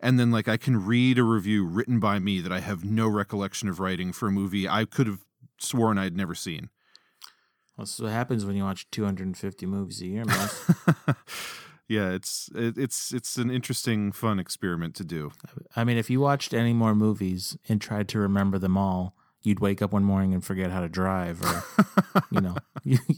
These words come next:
Speaker 2: you wouldn't know where you were or something.
Speaker 1: Fair enough.
Speaker 2: The human brain can only hold so much, Mills.
Speaker 1: Oh, I know. Trust me, I know. With all the comic and movie knowledge I have up there, that's why, like, I just, there's no room for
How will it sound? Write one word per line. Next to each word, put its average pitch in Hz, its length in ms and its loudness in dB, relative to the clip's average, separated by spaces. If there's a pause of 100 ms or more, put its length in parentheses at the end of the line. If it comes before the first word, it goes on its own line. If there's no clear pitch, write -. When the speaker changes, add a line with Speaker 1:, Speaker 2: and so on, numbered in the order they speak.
Speaker 2:
you 123 100 0
wouldn't 117 240 2
know 123 140 2
where 113 120 2
you 110 140 2
were 117 280 4
or - 40 -10
something. 120 340 -2 (680)
Speaker 1:
Fair 101 280 -2
enough. 95 440 -4 (180)
Speaker 2:
The 127 100 -2
human 180 280 6
brain 160 260 6
can 135 140 4
only 131 180 8
hold 127 240 6
so 127 160 6
much, 107 220 0
Mills. 101 320 -6 (180)
Speaker 1:
Oh, 117 220 4
I 120 120 4
know. 107 300 2 (380)
Trust 95 240 -6
me, 82 100 -6
I 85 80 -4
know. 87 240 -6 (420)
With 110 120 0
all 135 160 6
the 127 260 4
comic 113 540 0
and 101 120 4
movie 98 260 0
knowledge 85 360 -4
I 87 80 -2
have 90 260 -4
up 90 180 -10
there, 87 220 -2
that's 92 300 -4
why, 95 280 0
like, 85 280 -6
I 92 100 -2
just, 90 220 -10
there's 98 240 -4
no 104 160 0
room 92 420 -2
for 85 380 -6